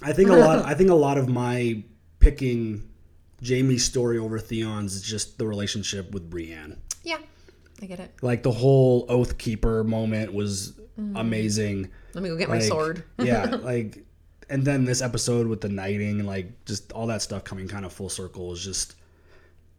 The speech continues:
Speaker 1: yeah, I think I picked Jamie right now.
Speaker 2: Do you think Cersei could ever be redeemed?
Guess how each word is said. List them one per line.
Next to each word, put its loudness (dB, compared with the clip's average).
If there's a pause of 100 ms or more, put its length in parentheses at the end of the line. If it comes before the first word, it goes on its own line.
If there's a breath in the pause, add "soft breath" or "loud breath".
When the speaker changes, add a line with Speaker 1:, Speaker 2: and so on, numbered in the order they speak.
Speaker 1:
yeah, -2 (120)
I -6
think 6
I 2
picked -2
Jamie -6
right -8
now. -6 (100)
Speaker 2:
Do -10
you -10
think -6
Cersei -10
could -10
ever -10
be -12
redeemed? -14